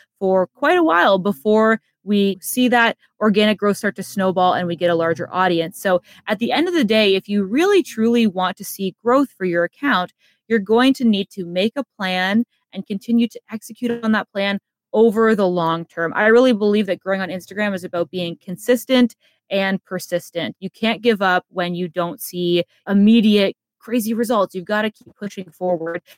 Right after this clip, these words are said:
And so that's why it's so important to find a strategy where you enjoy creating that type of content. You know that it's getting you those results, even if it's slow and steady results. And then you know it's something that you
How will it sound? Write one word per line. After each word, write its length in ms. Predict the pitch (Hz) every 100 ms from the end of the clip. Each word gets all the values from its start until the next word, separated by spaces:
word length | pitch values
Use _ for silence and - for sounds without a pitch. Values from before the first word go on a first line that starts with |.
| _
And 80 | 208
so 100 | 233
that's 260 | 220 226 - _
why 80 | 226
it's 120 | -
so 160 | - 214
important 840 | 214 - _ _ 190 185 185 185 _
to 160 | - 196
find 340 | - 185 208
a 60 | 226
strategy 500 | - 185 185 185 208
where 340 | 190 185 170 - _ _
you 200 | 185 185
enjoy 420 | 180 165 170 170
creating 440 | 196 - 220 226 226
that 160 | 220
type 180 | - 226
of 100 | 226
content. 480 | - 220 226 240 240 _ _
You 120 | 202 208
know 220 | 196 214
that 100 | 220
it's 180 | 208 -
getting 240 | 190 196
you 120 | 202
those 200 | 196 170
results, 400 | 170 208 269 254 -
even 240 | 202 208
if 120 | 202
it's 160 | - -
slow 420 | - 208 208 208
and 140 | 185
steady 240 | - 214 208
results. 440 | 180 170 170 170 _ _ _
And 100 | 214
then 140 | 233 240
you 100 | 247
know 240 | 233 247
it's 160 | 240 -
something 300 | 220 220 214
that 140 | 190
you 240 | 196 214